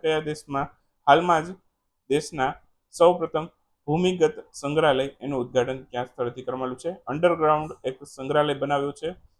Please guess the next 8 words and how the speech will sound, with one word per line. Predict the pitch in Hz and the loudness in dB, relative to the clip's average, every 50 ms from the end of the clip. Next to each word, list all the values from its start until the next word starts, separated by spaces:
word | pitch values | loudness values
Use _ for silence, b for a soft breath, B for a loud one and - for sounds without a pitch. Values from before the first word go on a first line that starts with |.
| _ _ _ - | _ _ _ -8
અંડરગ્રાઉન્ડ | 120 135 143 135 131 131 127 127 123 123 | -2 0 0 0 0 -2 -4 -4 -4 -6
મ્યુઝિયમ | 131 139 143 139 139 123 135 156 - - - - 123 | -6 -6 -4 -4 -4 -4 -4 -6 -12 -16 -12 -8 -6
એ | 123 123 123 - _ - | -6 -6 -6 -10 _ -8
દિલ્હીમાં | 123 123 123 123 120 120 117 123 | -6 -4 -4 -4 -4 -4 -4 -6
બન્યું | 123 123 123 120 | -6 -6 -6 -8
છે. | - 175 160 | -8 -8 -8
આન્સર | 139 - - 120 113 | -8 -10 -6 -4 -4
આવશે | 117 - - 160 | -4 -4 -8 -12